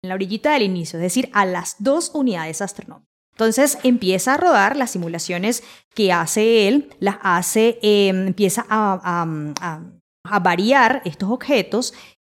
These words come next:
en pasos de una masa, eh, terrestre, ¿ok? De una masa. Entonces empieza entre uno y diez y las empieza a variar de uno en uno.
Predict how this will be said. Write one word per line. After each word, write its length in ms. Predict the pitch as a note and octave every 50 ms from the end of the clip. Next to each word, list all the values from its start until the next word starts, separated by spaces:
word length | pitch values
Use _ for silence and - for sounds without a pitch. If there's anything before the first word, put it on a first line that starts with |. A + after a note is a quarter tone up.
| _ _
en 560 | A#3+ C4 B3+ B3+ C4 C4 B3 B3+ - - _ _
pasos 540 | - B3+ C#4 C#4+ C#4+ - - F4+ F4 F4+ -
de 220 | - A4 A4 - -
una 400 | D4 D#4+ E4+ E4 E4+ F4+ F4+ C#4
masa, 680 | A3+ G3+ G3 G3 F#3+ G3+ G#3 G#3 - - D#4 D#4+ - _ _ _ _ _ _ _ - F#3
eh, 320 | F#3 F#3 E3+ E3 D#3+ - _
terrestre, 440 | G#3+ G#3 G3 F#3+ - - - - -
¿ok? 260 | - G#3+ C#4 D4 A3+
De 80 | F3+
una 160 | F3 F3+ F#3 F#3
masa. 200 | F3 D3 C#3+ E3
Entonces 280 | D3+ F#3+ F3 A3 G#3+
empieza 380 | A3+ A3 B3+ A#3+ G#3+ - F#3 F3
entre 240 | F3 F3 - D#3+ E3+
uno 380 | G#3 C4+ D4+ D#4+ F4+ G4 F4 -
y 100 | C#4+ B3
diez 540 | G3 F#3+ E3+ D#3+ F3 B3 E4+ - - - - _ _ _ -
y 160 | - C#4+ F4
las 140 | F4+ F4+ D#4
empieza 360 | C4+ A#3 - F#3+ F#3 - A#3+
a 20 | A#3
variar 460 | A3 F#3 F#3 A3 C4 D#4 E4+ D4 - -
de 360 | G#3+ G3 G3 G3+ G#3 - - -
uno 440 | C#4 C4+ C4 B3 A#3+ A#3+ B3 A#3+ B3
en 220 | F#3+ F3+ E3+ - -
uno. 300 | - F3 D3+ C#3 C#3 -